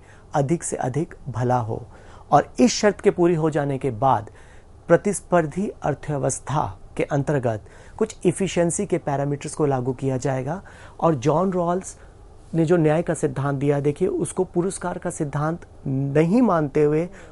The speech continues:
उसने क्षतिपूर्ति का सिद्धांत कहा था, क्षतिपूर्ति का मूल्य कहा था।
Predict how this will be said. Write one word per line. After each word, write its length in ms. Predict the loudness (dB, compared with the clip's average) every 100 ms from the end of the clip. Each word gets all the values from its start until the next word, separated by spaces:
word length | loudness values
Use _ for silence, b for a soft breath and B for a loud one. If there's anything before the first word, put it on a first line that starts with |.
| -2
उसने 320 | -2 0 -4
क्षतिपूर्ति 880 | -4 -6 -2 -2 -2 0 0 0 -2
का 140 | -2
सिद्धांत 520 | -4 -4 -4 -4 -4 -4
कहा 200 | -4 -4
था, 300 | -6 -10 -12 B B B B
क्षतिपूर्ति 600 | -2 0 0 0 0 -2
का 160 | -4 -4
मूल्य 420 | -2 0 0 0
कहा 200 | -2 -6
था। 320 | -6 -10 -10